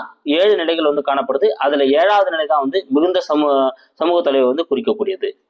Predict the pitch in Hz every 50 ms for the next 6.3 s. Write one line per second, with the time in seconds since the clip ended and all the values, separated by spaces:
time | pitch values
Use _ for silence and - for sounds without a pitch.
0 | _ _ - - - _ _ _ - 143 180 220 262 262 277 262 233 220 202 175
1 | 185 220 233 220 - _ _ 180 175 202 233 240 240 240 226 214 240 220 - 202
2 | 190 190 196 196 170 175 190 220 214 220 208 190 185 180 160 156 143 131 131 156
3 | 170 185 180 - _ _ _ - 180 214 254 254 262 214 220 202 - 190 185 185
4 | 180 185 175 160 170 185 175 170 160 - 180 170 - 165 151 147 151 151 165 156
5 | 143 - - 143 143 143 156 156 151 156 143 127 127 139 139 143 131 - - 117
6 | - - 127 123 127